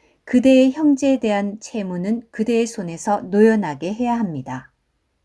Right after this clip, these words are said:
그렇지만 여러분 가운데에는 빈곤한 이들이 없을 것입니다. 이것은 여호와 그대의 하나님께서 그대에게 유업으로 주어 차지하게 하시는 땅에서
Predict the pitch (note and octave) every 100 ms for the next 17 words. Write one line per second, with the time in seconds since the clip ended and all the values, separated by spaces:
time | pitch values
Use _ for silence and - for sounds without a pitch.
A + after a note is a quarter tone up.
0 | _ _ _ _ _ _ _ _ _ A#3
1 | G#3+ G#3+ - A3 A3 A3 F#3+ G3 G3+ G#3
2 | G#3+ F#3+ F#3 F3 F3+ F3 A3 B3 B3+ _
3 | _ A3+ A3 A#3+ A#3+ A3+ F#3 F#3 E3 C3+
4 | - F3 - B3+ A#3 A3+ A#3 E3+ D3 C3+
5 | A#2+ _ _ _ _ _ _ _ _ _
6 | _ _ _ _ _ _ A3+ A3+ A3+ C4
7 | A#3+ F3+ F#3+ F#3+ G#3 A#3 G#3+ G#3+ A3 A3
8 | G3+ A3 A3 G3 F3+ F3 D#3+ - E3+ D#3
9 | _ _ _ _ A#3 A3+ A#3 A3 A3+ A3+
10 | G3 A3 A#3 A3+ A3 G#3+ G#3+ - F#3+ F#3+
11 | - B3+ A3 A3 C#4+ F#3 F3+ F3+ F3+ F3
12 | F3 D3+ C#3+ D3 E3+ E3